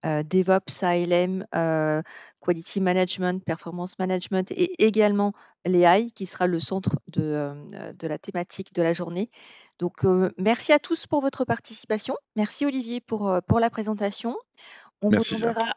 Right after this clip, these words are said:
Speaker 1: les slides et également la documentation a-, associée et le replay également qui sera disponible, heu, d'ici quelques jours. Je vous souhaite une très belle journée ensoleillée. À bientôt.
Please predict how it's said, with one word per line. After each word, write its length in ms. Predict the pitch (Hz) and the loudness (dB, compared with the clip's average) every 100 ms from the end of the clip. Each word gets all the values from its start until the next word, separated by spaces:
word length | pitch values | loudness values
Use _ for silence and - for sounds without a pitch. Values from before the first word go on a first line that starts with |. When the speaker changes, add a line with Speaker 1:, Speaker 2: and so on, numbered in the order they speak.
| _ | _
Speaker 1:
les 160 | 190 185 | -10 -10
slides 520 | - - 196 202 196 _ | -10 -2 0 0 -2 _
et 280 | 233 233 - | -2 -2 -2
également 360 | 202 190 185 185 | -8 -6 -6 -4
la 120 | 185 | -4
documentation 640 | 170 - 180 180 180 - 214 | -6 -8 -12 -10 -10 -6 -6
a-, 80 | - | -6
associée 680 | - 185 - - - 220 311 - - - _ _ | -8 -6 -6 -8 -2 0 -2 -4 -16 -20 _ _
et 80 | 220 | 4
le 100 | 226 | 6
replay 380 | 208 208 185 - _ - | 4 2 0 0 _ -8
également 360 | 196 175 175 | -4 -4 -4
qui 140 | 208 185 | -6 -8
sera 200 | - 180 | -8 -10
disponible, 680 | 175 - 180 175 202 202 | -10 -10 -6 -2 -2 0
heu, 260 | 175 156 156 | 2 2 0
d'ici 300 | 156 - 262 | -2 -6 -4
quelques 320 | 285 269 269 | -4 -2 -2
jours. 380 | 226 220 220 - - | 0 0 0 -4 -20
Je 80 | |
vous 60 | - | -18
souhaite 240 | - 208 202 | -6 -6 -2
une 160 | 185 | -4
très 360 | 202 - 262 - _ - | -4 -4 -2 -2 _ 0
belle 160 | 226 | 2
journée 320 | 214 214 214 | 2 0 2
ensoleillée. 680 | 226 220 226 220 202 214 - _ _ | 0 0 0 0 -2 -2 -4 _ _
À 80 | 190 | 2
bientôt. 460 | 190 214 214 302 | 4 4 4 -2